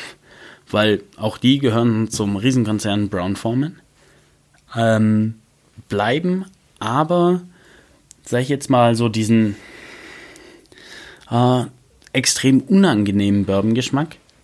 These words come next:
bleiben die schon gut weg davon. Sehr weich für einen Bourbon, meiner Meinung nach,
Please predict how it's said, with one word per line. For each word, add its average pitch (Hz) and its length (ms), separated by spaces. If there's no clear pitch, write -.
bleiben 117 260
die 113 200
schon 107 340
gut 113 320
weg - 220
davon. - 380
Sehr 113 400
weich 135 220
für 180 140
einen 180 160
Bourbon, 185 460
meiner 139 220
Meinung 156 320
nach, 170 280